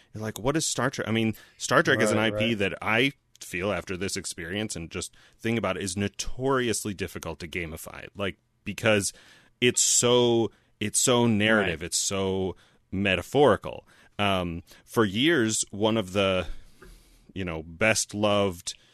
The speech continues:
Speaker 1: secret role betrayal style games
Speaker 3: Mm-hmm.
Speaker 1: was the
Speaker 3: Mm-hmm.
Speaker 1: uh, Battlestar Galactica game. Um,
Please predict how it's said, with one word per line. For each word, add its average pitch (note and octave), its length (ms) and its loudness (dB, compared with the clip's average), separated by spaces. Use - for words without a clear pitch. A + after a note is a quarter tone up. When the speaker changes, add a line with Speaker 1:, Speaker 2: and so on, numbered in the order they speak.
Speaker 1:
secret - 440 0
role A2 420 4
betrayal B2 760 2
style F#2 480 -2
games A#2+ 400 2
Speaker 3:
Mm-hmm. G#2 80 -2
Speaker 1:
was G2 180 -2
the G#2+ 160 -4
Speaker 3:
Mm-hmm. A2+ 200 2
Speaker 1:
uh, G#2+ 160 -2
Battlestar G#2+ 420 0
Galactica A#2+ 460 -8
game. C#2 260 -14
Um, F#2 380 -4